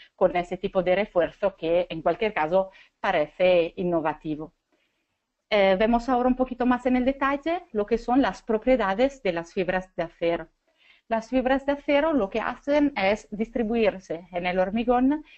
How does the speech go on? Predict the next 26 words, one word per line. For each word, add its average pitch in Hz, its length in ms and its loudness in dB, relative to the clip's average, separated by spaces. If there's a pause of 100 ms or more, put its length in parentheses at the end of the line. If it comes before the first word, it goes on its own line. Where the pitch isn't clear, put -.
(160)
y, 254 360 0
eh, 185 480 2
de 180 280 -4
forma 196 300 -2
homogénea 254 580 -2 (200)
y 254 140 2
previenen 269 800 0
la, 185 400 0
que - 80 -4
las 190 220 -2
fisuras 220 440 -2
se 185 120 -6
abran 254 280 0
más, 208 360 -4 (680)
eh, 196 280 2
ya 226 180 -2
que 240 140 -4
transfieren 240 600 -2
las 180 160 -6
tensiones 233 640 -2
a 220 120 -6
través 220 420 -2
de 226 80 0
las 175 220 -4
fisuras 175 500 -4
mismas. 170 540 -12